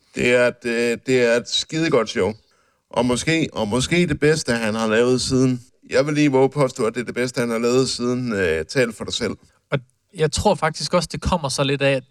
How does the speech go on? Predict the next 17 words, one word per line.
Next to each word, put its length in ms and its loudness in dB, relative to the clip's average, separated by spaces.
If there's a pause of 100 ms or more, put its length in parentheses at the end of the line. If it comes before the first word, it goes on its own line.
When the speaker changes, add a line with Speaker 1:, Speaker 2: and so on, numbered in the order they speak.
(280)
Speaker 2:
den 140 2
her 100 -2
podcast, 560 -4
som 140 -8
han 160 -12
laver, 260 -2 (360)
hvor 140 2
han 180 0
jo 100 -6
får 260 -2
inputs 640 -2 (220)
fra 160 -2
Gud 220 2
og 80 4
hvermand, 380 0 (100)
og 140 0
lytterne 440 0